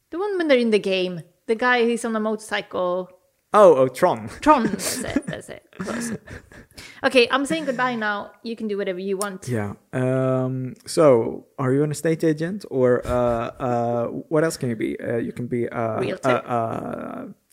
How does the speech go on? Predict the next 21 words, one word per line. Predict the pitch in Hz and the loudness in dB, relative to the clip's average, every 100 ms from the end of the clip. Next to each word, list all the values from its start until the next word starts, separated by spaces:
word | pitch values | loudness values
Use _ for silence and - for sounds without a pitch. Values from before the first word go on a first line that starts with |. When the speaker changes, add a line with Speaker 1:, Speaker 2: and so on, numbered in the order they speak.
| - _ - | -20 _ -14
Speaker 2:
uh, | 214 - - - - _ _ _ _ | -10 -8 -8 -12 -18 _ _ _ _
contractor, | - 143 139 160 151 - 170 185 160 | -2 -2 0 -2 -2 0 0 0 -6
a | - | 2
builder, | 147 175 - - - - | 4 4 2 -8 -14 -8
a | |
builder. | 175 131 - - _ - | -4 -2 -4 -10 _ -14
Speaker 1:
A | |
builder, | 202 226 214 214 233 233 | -6 -4 -4 -4 -4 -4
we | 233 226 | -4 -4
need, | 220 | -2
Speaker 2:
I | 190 | -2
Speaker 1:
we | |
Speaker 2:
think | - 214 | 0 -2
Speaker 1:
need | 233 | -2
Speaker 2:
it's, | |
Speaker 1:
one | 196 | -2
of | |
those. | 196 202 214 | -4 -2 0
Speaker 2:
it's | 180 | 2
like, | 202 180 - | 2 2 -4
because, | 165 190 185 | -2 0 0